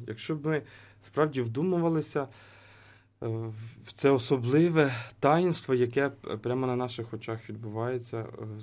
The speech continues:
тобто Бог Господь явився нам. Справді Господь в цей момент виходить до нас. І ми досить часто сприймаємо, от є така, е, можна сказати,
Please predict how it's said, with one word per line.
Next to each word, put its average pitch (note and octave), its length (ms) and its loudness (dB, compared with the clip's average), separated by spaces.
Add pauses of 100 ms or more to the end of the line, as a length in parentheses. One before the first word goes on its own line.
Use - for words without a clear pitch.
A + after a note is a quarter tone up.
тобто - 260 -8
Бог B2 300 4
Господь C3 480 -2
явився B2 440 -2
нам. G#2 200 -8 (120)
Справді A#2+ 440 -6
Господь A#2+ 520 -2 (380)
в - 20 -14
цей B2 120 2
момент B2 560 0 (240)
виходить B2+ 500 0
до A#2 120 -2
нас. G#2 340 -8 (300)
І A2 80 0
ми D#3+ 140 4
досить D#3 340 -2
часто E3+ 500 -2 (280)
сприймаємо, D3 800 2 (180)
от A#2 200 -8
є D3+ 80 0
така, D3+ 400 4
е, A#2+ 560 -2 (400)
можна B2+ 340 -2
сказати, C3+ 520 -4